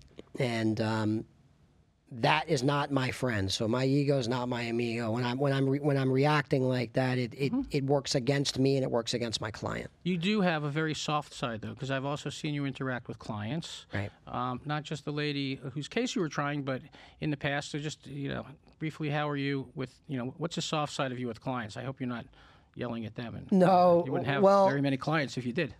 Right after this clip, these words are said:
Speaker 1: Sometimes I gotta yell at a client or two, but they're usually really asking for it, and the, and they're usually the clients that if I yell at them, they're actually gonna respect me more. But no, I, I have to have a,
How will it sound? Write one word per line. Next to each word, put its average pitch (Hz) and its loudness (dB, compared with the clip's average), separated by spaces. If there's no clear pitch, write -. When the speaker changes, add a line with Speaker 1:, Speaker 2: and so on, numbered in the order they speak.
Speaker 1:
Sometimes 269 6
I 196 8
gotta 175 8
yell 165 8
at 160 6
a 156 6
client 151 6
or 151 6
two, 156 6
but 147 4
they're 170 8
usually 180 8
really 165 8
asking 156 4
for 180 6
it, 170 6
and 143 2
the, 160 4
and 147 4
they're 160 8
usually 165 6
the 151 4
clients 156 4
that 147 4
if 143 0
I 156 6
yell 147 6
at 147 0
them, 165 6
they're 147 4
actually 139 2
gonna 135 2
respect 131 0
me 135 2
more. 131 2
But 165 6
no, 196 8
I, 175 6
I 170 6
have 190 4
to 185 6
have 151 4
a, 143 4